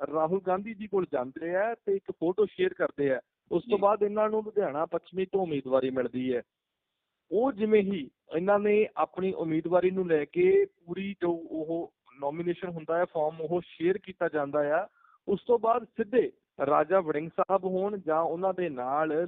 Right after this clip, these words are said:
Speaker 1: ਮੁੱਲਾਪੁਰ ਦਾਖਾ ਤੋਂ ਜਿਹੜੇ ਪਹਿਲਾਂ ਉਮੀਦਵਾਰ ਰਹੇ ਕਾਂਗਰਸ ਦੇ ਕੈਪਟਨ ਸੰਦੀਪ ਸੰਧੂ ਹੋਣ ਅਤੇ ਕਈ ਉੱਘੇ ਜਿਹੜੇ ਕਾਂਗਰਸ ਦੇ ਆਗੂ, ਉਹ ਭਾਰਤ ਭੂਸ਼ਣ ਆਸ਼ੂ ਦੇ ਘਰ ਜਾਂਦੇ ਆ। ਉਸ ਤੋਂ ਬਾਅਦ ਸਭ ਨੇ ਦੇਖਿਆ ਹੈ ਕਿ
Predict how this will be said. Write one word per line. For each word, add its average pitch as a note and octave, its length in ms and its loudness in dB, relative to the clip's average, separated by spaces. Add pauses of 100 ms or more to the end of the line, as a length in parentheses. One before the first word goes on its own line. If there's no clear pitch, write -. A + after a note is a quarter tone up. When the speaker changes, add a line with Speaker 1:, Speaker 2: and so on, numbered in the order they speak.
Speaker 1:
ਮੁੱਲਾਪੁਰ D#3 460 -4
ਦਾਖਾ C#3+ 440 -4
ਤੋਂ D#3+ 280 -4
ਜਿਹੜੇ E3 160 -4
ਪਹਿਲਾਂ D#3+ 380 -6
ਉਮੀਦਵਾਰ C#3+ 460 -4
ਰਹੇ E3 120 -2
ਕਾਂਗਰਸ D3 440 -6 (140)
ਦੇ D#3+ 280 -2 (400)
ਕੈਪਟਨ G3 600 2
ਸੰਦੀਪ D#3 480 -4
ਸੰਧੂ E3 320 2
ਹੋਣ D3+ 260 2 (320)
ਅਤੇ A3 200 4
ਕਈ A3+ 260 2
ਉੱਘੇ F#3 460 2 (240)
ਜਿਹੜੇ F3 160 2
ਕਾਂਗਰਸ D#3+ 460 2 (120)
ਦੇ F#3 240 2 (100)
ਆਗੂ, C3 440 -4
ਉਹ G#3+ 480 4 (640)
ਭਾਰਤ D3 260 0 (120)
ਭੂਸ਼ਣ G3+ 280 -4 (100)
ਆਸ਼ੂ E3 320 0
ਦੇ G3+ 120 4
ਘਰ G3 240 2
ਜਾਂਦੇ B2 420 2
ਆ। A2 60 -2 (320)
ਉਸ E3 180 0
ਤੋਂ G3+ 100 2
ਬਾਅਦ F#3+ 220 2
ਸਭ F#3+ 280 0
ਨੇ A#3 120 2
ਦੇਖਿਆ E3+ 380 0
ਹੈ F#3 100 2
ਕਿ G3+ 340 0